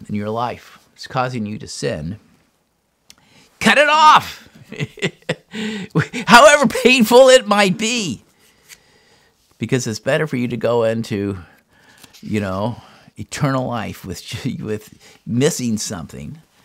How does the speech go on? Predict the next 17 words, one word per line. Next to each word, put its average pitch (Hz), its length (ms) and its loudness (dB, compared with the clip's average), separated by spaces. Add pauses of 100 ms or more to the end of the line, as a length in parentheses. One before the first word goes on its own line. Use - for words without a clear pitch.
(560)
And - 80 -8
what - 140 -4
is - 140 -4
it - 140 -10 (1120)
causing 107 340 -6
people - 340 -10
to 82 60 -12
sin? - 440 -12 (3000)
Whatever 143 300 -6
it 135 80 -8
is, 110 420 -8 (260)
take - 240 -10 (560)
drastic - 420 -10
action 101 400 -10
to - 140 -14
stop - 480 -8
it, - 260 -20